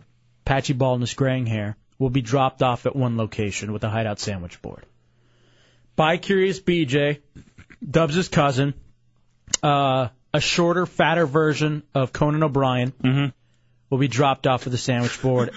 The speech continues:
Speaker 1: <laughs> at a location that is equal distance. Alrighty? The first one to make it back to the Clear Channel compound will get to decide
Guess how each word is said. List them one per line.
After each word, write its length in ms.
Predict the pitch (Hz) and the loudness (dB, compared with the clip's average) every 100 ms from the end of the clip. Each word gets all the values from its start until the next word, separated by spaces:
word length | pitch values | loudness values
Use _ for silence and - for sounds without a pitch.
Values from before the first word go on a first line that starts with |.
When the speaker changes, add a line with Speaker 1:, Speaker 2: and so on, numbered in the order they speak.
| - | -14
Speaker 1:
<laughs> 140 | - | -2
at 140 | 160 151 | 0 2
a 60 | |
location 580 | 151 147 - 175 170 165 | 2 0 0 0 0 0
that 100 | 156 | 0
is 160 | 135 - | 0 -2
equal 240 | 160 160 | -2 -2
distance. 720 | 127 139 - 87 - - - - - - 285 _ _ _ _ _ - | 0 -2 -4 -10 -10 -12 -12 -16 -14 -10 -10 _ _ _ _ _ -2
Alrighty? 460 | 123 123 135 180 - _ _ _ - _ _ _ _ _ - - - - - - - | 0 0 0 -2 -6 _ _ _ -20 _ _ _ _ _ -20 -20 -20 -20 -20 -4 -2
The 100 | 156 | -2
first 580 | - 220 254 302 - | 0 2 2 0 -4
one 600 | 196 196 202 165 101 95 - _ _ _ - | -2 0 0 -2 -4 -10 -18 _ _ _ -6
to 120 | 147 | -2
make 300 | 147 185 208 | 0 0 0
it 120 | 247 | -2
back 340 | 165 160 151 - | 0 0 0 -4
to 80 | 131 | -6
the 80 | 131 | -4
Clear 320 | - 170 185 | -2 0 0
Channel 300 | - 185 180 | 0 -2 -2
compound 800 | - 190 185 - 107 92 92 - _ _ _ _ _ _ _ _ _ _ _ _ _ | 0 2 2 0 0 0 -4 -6 _ _ _ _ _ _ _ _ _ _ _ _ _
will 160 | 147 135 | 0 0
get 280 | 117 214 | 2 0
to 120 | 208 196 | -2 -4
decide 800 | 208 - 190 165 123 110 110 | -4 0 0 2 2 0 -4